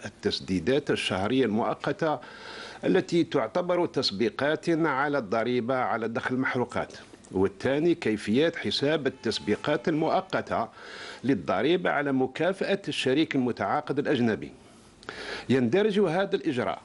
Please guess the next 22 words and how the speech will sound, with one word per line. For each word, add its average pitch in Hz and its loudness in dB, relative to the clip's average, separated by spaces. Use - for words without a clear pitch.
في - -2
إطار 165 0
تفعيل 156 2
القانون 156 0
المنظم 151 2
لنشاطات 135 0
المحروقات 113 -2
لسنة 131 0
ألفين 151 0
وتسعتاش. - -4
بالنسبة 170 4
للنص 190 2
الأول 143 2
فهو 151 0
منظم 170 0
بشكل 147 2
يقدم 104 -2
لمحة 147 0
عامة 175 0
حول 147 0
حساب 175 -2
الضريبة 131 0